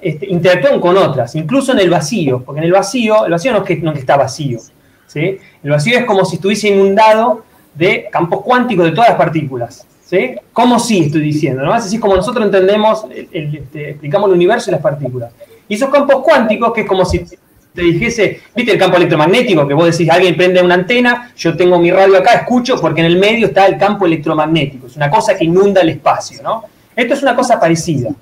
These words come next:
Es otra cosa porque no hay una antena, ¿sí? que, que emite campos cuánticos, pero es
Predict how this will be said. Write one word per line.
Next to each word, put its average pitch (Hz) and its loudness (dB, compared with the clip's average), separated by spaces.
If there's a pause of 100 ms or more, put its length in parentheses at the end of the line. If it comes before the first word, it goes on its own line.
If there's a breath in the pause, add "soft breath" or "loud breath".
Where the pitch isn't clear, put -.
Es 143 -10
otra - 2
cosa 226 0
porque 165 -2
no 190 4
hay 196 6
una 160 2
antena, 147 0 (400 soft breath)
¿sí? 185 0
que, 165 -2
que - -4
emite 175 2
campos 147 0
cuánticos, 131 -4
pero 170 2
es 233 -2